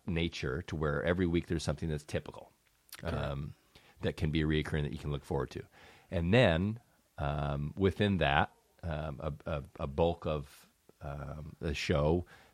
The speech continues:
Speaker 1: that, um, topics will vary from anywhere from off the field football life
Speaker 2: Yep.
Speaker 1: to, um, game week,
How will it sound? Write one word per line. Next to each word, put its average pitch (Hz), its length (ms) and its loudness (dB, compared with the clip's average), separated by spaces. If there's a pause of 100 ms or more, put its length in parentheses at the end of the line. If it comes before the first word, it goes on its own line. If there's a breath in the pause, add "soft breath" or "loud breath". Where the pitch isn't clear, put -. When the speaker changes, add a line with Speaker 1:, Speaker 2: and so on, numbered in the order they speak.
Speaker 1:
that, 78 300 -2
um, 69 520 -4 (440)
topics 82 440 0
will 73 100 -2
vary 73 340 -4
from 69 500 -4 (640)
anywhere 76 500 0 (220)
from 67 340 -4 (960)
off 90 280 8
the 98 100 0
field 90 380 4
football 110 440 4
life 113 400 6 (480 soft breath)
Speaker 2:
Yep. 143 140 2
Speaker 1:
to, 82 540 6 (480 loud breath)
um, 69 560 -2
game 82 320 2
week, 92 240 4